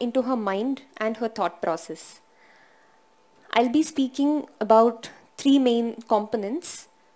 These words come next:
First, the basic, uh, choreography process, how she goes about it, then her music composition, and then the kind of literature that she likes to work with.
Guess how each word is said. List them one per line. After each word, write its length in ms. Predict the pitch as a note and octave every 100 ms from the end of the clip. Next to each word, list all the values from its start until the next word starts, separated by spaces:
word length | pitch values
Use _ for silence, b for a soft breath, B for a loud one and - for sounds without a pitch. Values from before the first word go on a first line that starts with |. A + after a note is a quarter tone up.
| _
First, 520 | - B3+ C4 C#4 - A3+
the 80 |
basic, 760 | B3 - G3+ A#3+ B3 D#4 D4 - _
uh, 380 | - G3+ F#3+ F3+ F#3 _ _
choreography 920 | - A3 A#3 A3+ A3+ - A3+ G3+ F#3 - _ _ _ _
process, 680 | - F#3 G3 D4 E4+ - - - _
how 180 | G#3 G#3
she 160 | -
goes 280 | G3+ G3 G#3
about 380 | G3+ F3+ F3+ D4
it, 220 | G4 - b b b b b b -
then 360 | A3+ A3+ A#3+
her 160 | A#3 B3
music 440 | A#3 C4+ C4+ D#4
composition, 720 | C4 A#3 C4 A#3+ A3+ - D4+ G#4 - _ _
and 140 | A#3+ A#3+
then 100 | C4
the 100 | C4
kind 280 | B3 A3+ B3+
of 120 | B3+
literature 500 | A#3+ B3 C#4 C#4 C#4
that 300 | A3+ G3 - - -
she 540 | - G#3 F#3 F#3 F3 -
likes 260 | G3+ F3+ -
to 80 | F3
work 300 | E3+ E3+ -
with. 240 | - -